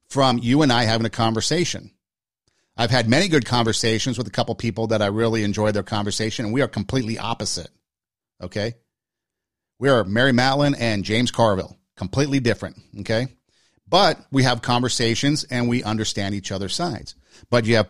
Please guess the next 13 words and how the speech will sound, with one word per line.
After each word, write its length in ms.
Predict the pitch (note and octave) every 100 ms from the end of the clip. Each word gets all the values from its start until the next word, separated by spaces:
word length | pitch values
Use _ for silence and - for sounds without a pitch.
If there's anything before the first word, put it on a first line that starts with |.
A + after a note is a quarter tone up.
| -
things 280 | A2 G#2+ G2+
like 180 | F#2+ F#2+
C 220 | - A#2+
N 120 | G2+
N, 120 | A2+
I'm 80 | A#2+
gonna 100 | G#2
point 240 | - G2+ F2+
them 140 | F2+
out 200 | F2 G#2
because, 380 | A2 - A2 B2
you 60 |
know, 180 | A2+ C3+